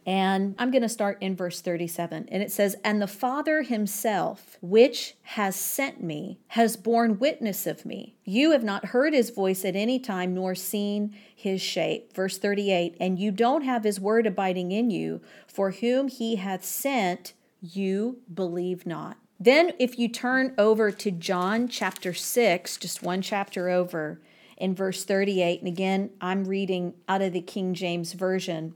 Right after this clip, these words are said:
it says this, "For I came down from heaven not to do mine own will,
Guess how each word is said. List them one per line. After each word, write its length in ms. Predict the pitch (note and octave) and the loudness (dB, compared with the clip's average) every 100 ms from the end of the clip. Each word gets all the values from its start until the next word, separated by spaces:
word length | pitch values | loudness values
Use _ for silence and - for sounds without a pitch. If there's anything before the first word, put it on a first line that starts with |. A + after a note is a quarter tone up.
| _ | _
it 200 | G#3 A3 | 2 2
says 320 | - G3+ F3+ | 0 -2 0
this, 400 | F#3 E3+ E3 - - - - | 0 0 -2 -8 -14 -20 -6
"For 180 | G3+ - | 0 2
I 200 | G3+ B3+ | 2 2
came 340 | - B3+ C4 | 0 0 2
down 280 | B3+ B3 B3+ | 4 2 0
from 200 | C4+ B3+ | -2 0
heaven 420 | A3 F3+ E3+ E3+ | 2 0 0 -2
not 480 | - F3 G3+ C4+ - | -2 0 2 0 -2
to 120 | - | -2
do 220 | G#3+ G#3 G#3 | 0 2 0
mine 320 | G3 F#3 F#3 | 0 0 0
own 300 | G3 A3 F#3 | 2 0 0
will, 340 | D#3+ - E3+ | -4 -8 -10